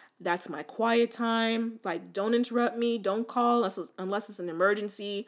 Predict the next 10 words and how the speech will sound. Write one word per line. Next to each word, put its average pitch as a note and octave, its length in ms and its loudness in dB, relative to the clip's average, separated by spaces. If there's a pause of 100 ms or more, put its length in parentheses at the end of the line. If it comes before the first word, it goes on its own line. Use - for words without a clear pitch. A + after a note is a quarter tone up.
(300)
That F#3+ 160 2
is G3 140 0
my F#3 120 0
time F#3 420 0
to, F#3 520 -4
in F#3+ 160 -2
part, G3+ 380 0
listen F#3 240 -4
to, F#3 520 0 (360)
uh, D#3+ 420 -2